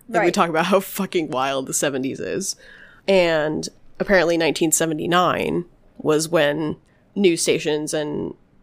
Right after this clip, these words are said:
Speaker 1: whatnot were getting just flooded with U F O reports. Oh, yeah. So the big one was, um, there are these two guys on the, on the documentary that, like, describe them seeing it, but apparently a whole bunch of people saw this thing.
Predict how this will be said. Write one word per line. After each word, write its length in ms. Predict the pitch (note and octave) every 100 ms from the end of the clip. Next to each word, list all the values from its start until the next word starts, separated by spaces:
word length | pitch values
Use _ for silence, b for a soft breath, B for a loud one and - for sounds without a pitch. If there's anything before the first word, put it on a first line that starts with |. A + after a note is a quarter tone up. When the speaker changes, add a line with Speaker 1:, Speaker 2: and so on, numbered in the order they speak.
| -
Speaker 1:
whatnot 400 | D#3+ C#3+ A#2 B2+
were 120 | D#3+
getting 240 | D3 C3
just 160 | - -
flooded 540 | - D#3 - C#3 E3 E3
with 220 | - D#3+
U 100 | -
F 140 | - -
O 40 |
reports. 520 | F2+ - - - - - _ B B B B B B
Oh, 160 | F#3+ D#3+
yeah. 300 | D3 G#2+ - _ _ _ _ _ -
So 200 | - F#3+
the 80 |
big 220 | E3+ F#3+ G3
one 380 | E3+ C#3+ D#3+ - b b _ _
was, 760 | F#3+ - G3+ D#3+ C#3+ C#3 - - B B B -
um, 300 | F#3 D#3+ E3
there 100 | F3+
are 40 |
these 180 | E3+ F3
two 160 | B3+
guys 280 | A3 E3 C#3+
on 160 | C#3 C3+
the, 240 | E2+ C#2+ -
on 200 | D#3 C#3+
the 320 | B2+ A2+ A2 -
documentary 640 | F3 C#3+ D#3+ C#3+ C3+ B2
that, 160 | C3+ C#3
like, 180 | D#2+ -
describe 440 | D3+ - C#3 C#3
them 200 | D#3 C#3
seeing 360 | B2 D3+ C#3 D#3
it, 220 | F#3 -
but 80 | D#3
apparently 340 | - F3 D3
a 60 | C#3
whole 300 | - - C3
bunch 220 | G#2+ -
of 60 | -
people 260 | - -
saw 260 | - - -
this 260 | - D3 -
thing. 320 | - -